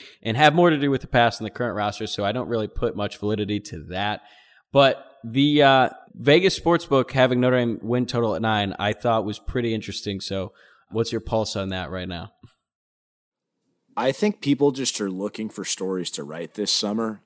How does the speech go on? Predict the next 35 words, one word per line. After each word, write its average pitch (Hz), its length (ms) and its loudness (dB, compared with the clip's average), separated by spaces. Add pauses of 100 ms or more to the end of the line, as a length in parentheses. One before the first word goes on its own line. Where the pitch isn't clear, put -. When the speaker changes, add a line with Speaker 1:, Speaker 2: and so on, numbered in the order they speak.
(160)
Speaker 2:
Uh, 80 260 -8
I 101 140 -8
don't 160 320 0
really 120 260 0
get 98 380 -6
why 98 520 -4 (280)
there's - 180 -6
such - 300 0
a 113 80 2
lack 95 380 -2
of 98 100 -8
respect 98 580 -4
for - 200 -6
Notre 113 240 0
Dame 117 240 -2
nationally, 110 600 -2
other 95 220 -2
than 92 160 -4
people 95 300 -4
are 85 80 -2
bored 90 360 -4
and 85 140 -4
need 85 240 -6 (160)
things 95 220 -4
to 85 100 -6
write 82 220 -4
about. 98 400 -2 (100)
Uh, 90 380 -6
like, 107 280 -8 (360)
and 135 120 -4
just 165 200 0
when 175 80 4
you 180 120 4
look 170 220 2
at 226 180 6